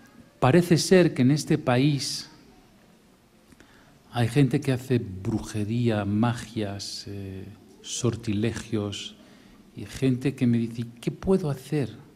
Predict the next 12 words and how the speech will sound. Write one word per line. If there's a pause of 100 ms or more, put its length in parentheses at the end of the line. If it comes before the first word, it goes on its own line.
(1000)
Creo
que
me
han
hecho", (1120)
no
sé
cómo
se
puede
llamar
esto,